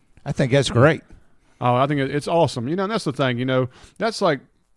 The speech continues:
Speaker 2: two or three things in the last month or so that the city of Olive Branch has stepped up and done. I mean, they had the fishing rodeo, and now we have a real <laughs> rodeo and everything else. I know it's kind of the theme, I guess, but,
Speaker 1: Yeah.
Speaker 2: um,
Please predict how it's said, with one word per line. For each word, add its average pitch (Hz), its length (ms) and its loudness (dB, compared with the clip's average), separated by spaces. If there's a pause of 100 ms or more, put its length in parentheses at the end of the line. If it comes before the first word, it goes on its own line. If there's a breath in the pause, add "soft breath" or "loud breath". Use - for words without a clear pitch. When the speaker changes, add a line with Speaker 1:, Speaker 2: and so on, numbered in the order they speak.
(120)
Speaker 2:
two 190 120 -4
or 190 60 4
three 170 180 0
things 147 300 -2
in 117 80 -10
the 120 60 -4
last 123 280 -2
month 127 200 -4
or 117 80 -6
so 120 320 -2
that 110 160 -6
the 117 80 -10
city 147 220 -4
of 131 60 -2
Olive 123 200 0
Branch 120 240 -4
has 107 100 -10
stepped 127 300 -6
up 117 100 -2
and 196 100 -8
done. 123 220 -4
I 139 60 -6
mean, 143 100 -4
they 151 80 -4
had 165 140 -2
the 127 80 -4
fishing 147 340 -2
rodeo, 139 500 0 (360 soft breath)
and 117 100 -6
now 151 160 4
we 147 60 2
have 160 120 6
a 139 60 2
real 160 240 6
<laughs> - 0 -
rodeo 151 680 6 (300 loud breath)
and 147 80 -4
everything 151 300 0
else. 147 120 2
I 151 60 -2
know 156 140 2
it's 139 100 -2
kind 151 160 0
of 127 60 -2
the - 80 -16
theme, 170 240 2
I 127 80 2
guess, 127 260 0
but, 131 180 0
Speaker 1:
Yeah. 110 200 -6 (180)
Speaker 2:
um, 143 380 -2